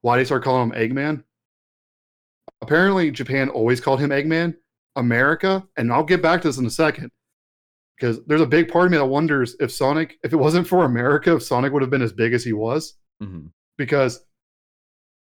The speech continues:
Speaker 1: when they told the American, like, branch,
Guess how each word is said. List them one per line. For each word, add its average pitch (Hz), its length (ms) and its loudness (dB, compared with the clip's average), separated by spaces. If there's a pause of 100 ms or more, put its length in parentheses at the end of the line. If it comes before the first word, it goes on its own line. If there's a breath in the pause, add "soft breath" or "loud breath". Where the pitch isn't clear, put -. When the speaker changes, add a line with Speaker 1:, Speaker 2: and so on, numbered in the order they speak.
(120)
Speaker 1:
when 147 160 0
they 139 140 2
told 170 400 2 (460)
the 123 300 0
American, 127 640 0
like, 110 300 -4
branch, 123 680 -4